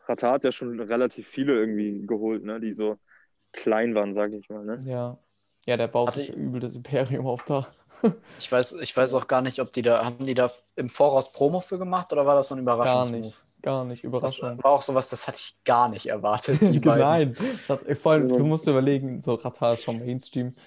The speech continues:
Speaker 2: jeder kennt Xatar, so wie Haftbefehl halt, dann, dann
Speaker 1: Ja,
Speaker 2: kommt so
Speaker 1: Mann.
Speaker 2: einer, den halt keiner, und in diesen ganzen Reactions, "Wer ist Blade?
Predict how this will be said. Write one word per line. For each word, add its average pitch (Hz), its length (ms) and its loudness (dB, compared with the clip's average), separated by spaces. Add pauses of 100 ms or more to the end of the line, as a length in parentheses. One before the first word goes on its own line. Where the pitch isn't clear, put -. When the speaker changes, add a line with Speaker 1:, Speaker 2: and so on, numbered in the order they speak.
(180)
Speaker 2:
jeder 123 220 2
kennt 143 260 0
Xatar, 139 500 2
so 127 140 0
wie 123 80 0
Haftbefehl 139 560 -2
halt, 147 320 2
dann, 117 260 -2 (280)
dann 131 120 -6
Speaker 1:
Ja, - 0 -
Speaker 2:
kommt 123 200 2
so 127 100 2
Speaker 1:
Mann. - 20 2
Speaker 2:
einer, 127 240 0
den 123 200 0
halt 123 140 0
keiner, 127 280 0 (100)
und 131 140 -6
in 123 220 -8
diesen 120 200 -4
ganzen 127 300 -2
Reactions, 123 360 -6 (400)
"Wer 135 160 0
ist - 160 -10
Blade? 143 380 -2